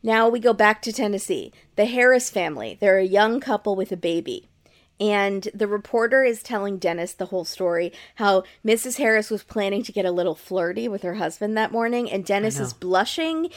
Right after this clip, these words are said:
Speaker 1: even though Dennis has been to Master Bob's B D S M dungeon and still has nightmares, as do we.
Speaker 2: 'Cause there's something so pure about new mom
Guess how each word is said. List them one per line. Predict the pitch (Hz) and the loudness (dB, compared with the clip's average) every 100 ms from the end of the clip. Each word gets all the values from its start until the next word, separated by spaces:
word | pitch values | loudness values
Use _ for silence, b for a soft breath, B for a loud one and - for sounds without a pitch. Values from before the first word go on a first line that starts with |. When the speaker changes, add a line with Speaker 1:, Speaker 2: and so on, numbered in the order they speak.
| B B | B B
Speaker 1:
even | 233 220 240 | -4 0 2
though | 220 | 4
Dennis | 208 202 214 214 | 4 2 0 -4
has | 208 | -4
been | 196 202 | 0 0
to | 196 | -2
Master | 196 180 190 - 220 | -2 0 -2 -2 -4
Bob's | 196 185 185 185 180 | -2 0 2 0 -2
B | - 196 | -10 -10
D | 190 196 | -4 0
S | 185 - | 0 0
M | 185 180 | -4 -4
dungeon | 165 165 170 202 226 247 302 B B B | -4 -4 -4 -2 -2 -2 -4 B B B
and | 208 196 | -4 -2
still | - 196 | 2 2
has | 202 180 | 2 -2
nightmares, | 185 - 208 208 208 | -2 0 2 0 0
as | 139 175 - | -2 -2 -4
do | 180 | -8
we. | 170 180 254 359 - _ _ _ - B B B | -4 -4 -2 -4 -6 _ _ _ -20 B B B
Speaker 2:
'Cause | 185 170 | -4 -2
there's | 180 | -2
something | - 180 196 175 | 0 -2 -2 -4
so | - 165 | -2 -4
pure | - - 175 147 131 - | -6 -2 0 2 0 -2
about | 147 135 135 131 | -4 0 2 2
new | 143 151 151 | -2 -4 -2
mom | 147 143 131 127 131 | 0 0 0 -2 -6